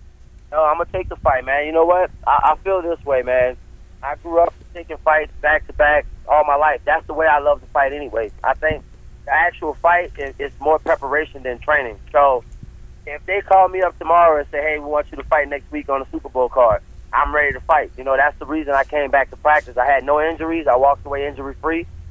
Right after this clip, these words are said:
My hands are okay. So, you know, I'd rather take, I'll take a chance on myself. And if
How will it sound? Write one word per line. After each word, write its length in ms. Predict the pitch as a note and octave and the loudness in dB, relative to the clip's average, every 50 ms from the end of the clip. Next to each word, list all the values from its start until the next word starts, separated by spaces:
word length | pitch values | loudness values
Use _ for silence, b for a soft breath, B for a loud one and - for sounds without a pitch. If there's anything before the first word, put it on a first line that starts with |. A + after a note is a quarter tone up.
| - - - | -16 -12 -10
My 100 | B2+ B2 | -8 -4
hands 300 | C3+ C#3+ D3 D3+ D3+ D3+ | -2 0 0 0 2 2
are 160 | D3 D3 D3+ D3+ | 4 4 4 4
okay. 300 | D3 - E3 D#3+ E3 D#3+ - | 2 0 -2 -2 -2 -2 2
So, 260 | - D3+ D3 C#3 B2 - - - - - - - | 4 4 4 4 2 -2 -8 -18 -18 -18 -20 -16
you 60 | - | -8
know, 140 | E3 D#3+ D#3+ C#3+ - - - - | -6 -6 -6 -6 -8 -12 -4 -2
I'd 100 | E3 F#3 | -2 2
rather 280 | G3+ G#3+ G#3+ G#3 G3+ | 4 4 4 4 2
take, 200 | - - G3+ F#3+ - | 0 -2 -2 -2 0
I'll 220 | - D#3+ F3 C#5+ - | 2 2 2 2 0
take 180 | - G#3+ F#3+ | -4 -8 -8
a 60 | F3+ - | -8 -6
chance 340 | - F#3+ F3+ F3 E3+ - | -2 0 0 0 0 0
on 100 | F3 E3 | 0 2
myself. 480 | D#3 D3 C#3 - - F#3 E3+ D#3 C#3 - | 2 2 0 2 2 0 0 0 -2 -4
And 100 | A#2+ E3 | -4 -6
if 80 | E3 | -6